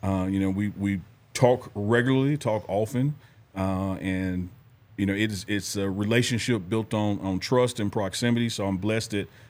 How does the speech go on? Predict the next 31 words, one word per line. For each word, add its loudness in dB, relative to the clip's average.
he's 2
allowed 2
me, 0
you 0
know, -2
into 2
the -2
program 0
at -2
that -2
level -2
to -4
bring 6
information, 0
you -2
know, 0
to -2
the 0
masses. 0
But -4
it, -2
it's 0
been 2
phenomenal. 0
Hey, 2
we're 0
five -2
sixty-two, -8
by -8
the -8
way. -6